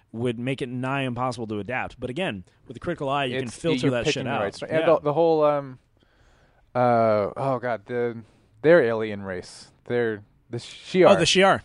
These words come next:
Speaker 1: The Shi'ar
Speaker 2: Shi'ar, yeah.
Speaker 1: Empire, yeah.
Speaker 2: I mean, like,
Speaker 1: And
Speaker 2: a-, as
Speaker 1: Professor
Speaker 2: much as
Speaker 1: X marries the Queen, and yeah, I
Speaker 2: Yeah,
Speaker 1: know,
Speaker 2: yeah,
Speaker 1: it's,
Speaker 2: yeah.
Speaker 1: yeah,
Speaker 2: As much
Speaker 1: totally.
Speaker 2: as I love the X-Men and the cartoons and the comics, don't ever, f-, with a ten-foot fucking pole, touch that shit for s-, for the screen.
Speaker 1: Right.
Speaker 2: 'Cause that's not, that's a different magic bean. It would, the, it would not work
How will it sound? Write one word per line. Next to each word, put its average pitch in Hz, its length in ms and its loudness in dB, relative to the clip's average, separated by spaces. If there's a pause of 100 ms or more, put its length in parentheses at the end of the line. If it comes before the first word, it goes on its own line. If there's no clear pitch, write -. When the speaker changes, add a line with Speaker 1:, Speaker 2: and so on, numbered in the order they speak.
Speaker 1:
The 127 80 -8
Shi'ar 139 40 0
Speaker 2:
Shi'ar, 147 180 6
yeah. 147 60 2
Speaker 1:
Empire, 104 300 -2
yeah. 139 140 0
Speaker 2:
I 131 80 -2
mean, 139 100 -2
like, 135 200 4 (560)
Speaker 1:
And 151 100 4
Speaker 2:
a-, - 20 8
as 160 60 8
Speaker 1:
Professor 180 200 8
Speaker 2:
much 220 120 10
as 185 60 8
Speaker 1:
X 170 240 6
marries 165 320 4
the 139 80 -6
Queen, 190 480 2
and 139 100 -2
yeah, 147 220 2
I 117 80 2
Speaker 2:
Yeah, 233 80 6
Speaker 1:
know, 185 60 8
Speaker 2:
yeah, 180 140 8
Speaker 1:
it's, 196 80 6
Speaker 2:
yeah. 170 80 8
Speaker 1:
yeah, 127 140 2
Speaker 2:
As 156 260 -2
much 233 120 0
Speaker 1:
totally. - 20 -6
Speaker 2:
as 220 80 -2
I 190 80 6
love 175 160 4
the 156 100 2
X-Men 160 340 0
and 131 160 -2
the 156 60 -2
cartoons 160 400 0
and 131 100 -2
the 139 60 -8
comics, 151 460 -4 (340)
don't 151 260 -12
ever, 156 320 2
f-, - 220 -8
with 120 180 -4
a 101 40 -6
ten-foot 151 460 -4
fucking 110 300 -8
pole, 143 300 6
touch 123 240 -2
that 110 180 0
shit 107 180 -4
for 131 100 -4
s-, 135 140 -8 (100)
for 123 140 -6
the 117 80 -4
screen. 175 400 -6
Speaker 1:
Right. 208 240 2
Speaker 2:
'Cause 160 100 -2
that's 175 180 4
not, 160 300 4 (300)
that's 139 260 -2 (100)
a 139 60 -8
different 147 360 -2
magic 127 320 -4
bean. 123 220 -8
It 101 180 -4
would, 113 200 -2 (120)
the, 110 160 -8 (180)
it - 80 -8
would 135 100 -2
not 147 200 2
work 120 400 2